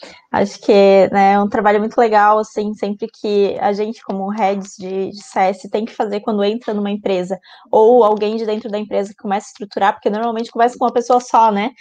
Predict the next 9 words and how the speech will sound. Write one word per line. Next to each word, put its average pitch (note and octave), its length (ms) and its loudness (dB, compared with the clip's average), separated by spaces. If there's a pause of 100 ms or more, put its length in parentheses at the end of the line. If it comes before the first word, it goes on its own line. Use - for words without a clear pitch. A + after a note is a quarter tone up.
(160)
É G3 80 0
bem F#3+ 160 -2
comum A3 400 -4
isso, G#3 300 -6
mostra G3+ 360 -4
valor G3+ 360 -2
da G#3+ 80 -6
estratégia, G#3 520 -4
depois, G3+ 520 -4